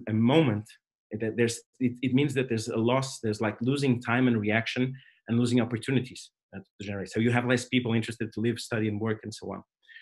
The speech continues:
And the other one we saw is if crisis and perceptions are affected here in identity and culture, they are not, and in this case, the brand not, is way much more contaminated. It's way much more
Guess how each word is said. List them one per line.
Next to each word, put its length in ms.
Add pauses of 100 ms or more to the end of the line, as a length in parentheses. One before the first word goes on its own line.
(300)
And 120
the 60
other 180
one 180
we 100
saw 400
is 220
if 200 (260)
crisis 680 (280)
and 140
perceptions 500
are 120
affected 480 (120)
here 460
in 120
identity 440
and 160
culture, 420 (760)
they 340
are 200
not, 300
and 160
in 80
this 140
case, 200
the 60
brand 240
not, 160 (440)
is 260
way 500
much 300
more 160
contaminated. 560
It's 140
way 340
much 280
more 160